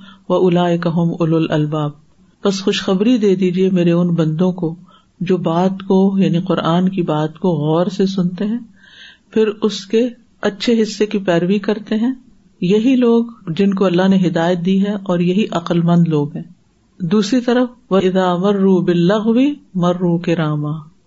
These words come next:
جب لغو کے پاس سے گزرتے ہیں تو باعزت طریقے سے گزر جاتے ہیں۔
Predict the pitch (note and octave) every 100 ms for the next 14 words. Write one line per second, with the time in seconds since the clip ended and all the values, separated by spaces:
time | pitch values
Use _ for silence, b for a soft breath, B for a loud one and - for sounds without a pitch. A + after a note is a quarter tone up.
0 | _ _ _ _ E3 F#3+ F#3 F3+ G#3+ B3+
1 | - A3+ G3+ F3+ F#3 G#3+ F#3+ F#3+ G#3+ G3+
2 | A#3 A#3 A#3 A#3 B B B B - E3
3 | F3 E3+ F#3 F#3+ E3+ F3 F3 E3+ E3 D#3
4 | D#3+ D#3 D3+ D3 D#3+